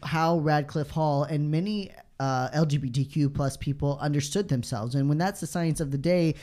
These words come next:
that's the science that you have. That's how you're going to, that's how you're going to perceive who you are. This is what the leading doctors of the day are saying. And so this is how people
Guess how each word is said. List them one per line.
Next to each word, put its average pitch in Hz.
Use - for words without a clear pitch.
that's 160
the 151
science 151
that 143
you 143
have. 160
That's 127
how 123
you're 156
going 143
to, 147
that's 151
how 208
you're 190
going 180
to 156
perceive 147
who 147
you 139
are. 113
This 214
is 214
what 220
the 202
leading 185
doctors 160
of 147
the 147
day 151
are 139
saying. 147
And 139
so 151
this 151
is 151
how 143
people 139